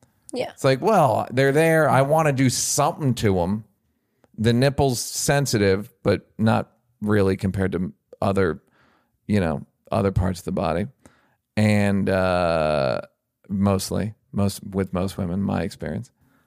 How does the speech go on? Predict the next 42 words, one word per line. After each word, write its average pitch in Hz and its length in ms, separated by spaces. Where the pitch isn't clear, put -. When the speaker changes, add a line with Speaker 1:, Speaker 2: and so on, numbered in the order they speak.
Speaker 2:
Of - 80
course, 226 300
Speaker 1:
<laughs> - 40
More - 100
Speaker 2:
firsthand, 170 180
Speaker 1:
disclaimers, 147 500
Speaker 2:
firsthand, 107 320
Speaker 1:
give - 60
me 151 60
Speaker 2:
firsthand, 98 260
Speaker 1:
one. 101 80
Speaker 2:
firsthand, 101 420
firsthand. - 340
<laughs> 370 100
And 120 680
so 139 200
get 143 180
a 160 40
tattoo. 156 420
And 165 160
if 185 100
not, 220 220
just 330 220
keep 226 180
your 233 80
shirt 214 200
on. 92 120
Or - 100
Speaker 1:
Uh, 185 220
Speaker 2:
keep 185 200
a, 185 140
li-, 165 260
keep 170 260
Speaker 1:
like 220 100
Speaker 2:
a 220 100
Speaker 1:
a 208 60
really 233 140
Speaker 2:
lingerie 185 320
Speaker 1:
cute 117 60
Speaker 2:
on. 73 180
Speaker 1:
bra 180 420
on. - 160